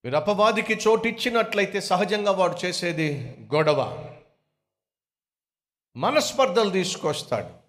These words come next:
సమాధానాన్ని పాడు చేస్తాడు. అది వాడి విధానం. అడుగుతున్నాను, ఈరోజు మీ ఇళ్లల్లో, మీ కుటుంబాల్లో గొడవలు జరుగుతున్నట్లయితే దానికి కారణం ఎవరు? కారకుడు ఎవరు?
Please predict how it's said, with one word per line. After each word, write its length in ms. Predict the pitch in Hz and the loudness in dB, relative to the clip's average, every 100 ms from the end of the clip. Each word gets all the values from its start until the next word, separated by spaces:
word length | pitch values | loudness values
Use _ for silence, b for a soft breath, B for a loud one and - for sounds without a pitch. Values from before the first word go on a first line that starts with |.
| _ _ _ _ _ - | _ _ _ _ _ -16
సమాధానాన్ని 760 | - 220 285 311 262 233 214 | -2 2 4 6 4 4 0
పాడు 280 | 190 185 165 | 2 2 2
చేస్తాడు. 540 | 151 139 - - 107 - - _ _ _ _ _ _ _ _ _ - | 0 -2 -2 -4 -4 -6 -18 _ _ _ _ _ _ _ _ _ -2
అది 160 | 180 | 0
వాడి 220 | 175 170 143 | 2 2 0
విధానం. 880 | 127 123 156 165 135 98 - - - _ _ _ _ _ _ _ _ _ | -4 -2 0 2 -2 -6 -12 -16 -20 _ _ _ _ _ _ _ _ _
అడుగుతున్నాను, 640 | 185 330 320 294 233 233 226 | 2 4 4 2 2 2 2
ఈరోజు 400 | 202 240 185 208 | 2 2 2 0
మీ 120 | 196 | 0
ఇళ్లల్లో, 400 | 190 208 190 196 | 0 0 2 0
మీ 120 | 180 | 0
కుటుంబాల్లో 640 | - 170 208 185 180 175 | -4 -6 -2 0 2 2
గొడవలు 340 | 135 165 185 175 | 2 0 0 0
జరుగుతున్నట్లయితే 680 | 170 160 160 160 151 160 135 | 0 -2 -2 -4 -2 -4 -4
దానికి 480 | 135 120 127 - - | -6 -6 -8 -8 0
కారణం 440 | 180 208 226 226 | 2 4 2 2
ఎవరు? 440 | 220 226 277 - - - _ _ _ _ _ _ _ | 2 2 0 -4 -14 -20 _ _ _ _ _ _ _
కారకుడు 560 | - 233 302 294 247 202 | -2 2 6 6 4 2
ఎవరు? 540 | 175 143 113 95 - | 2 2 0 -6 -12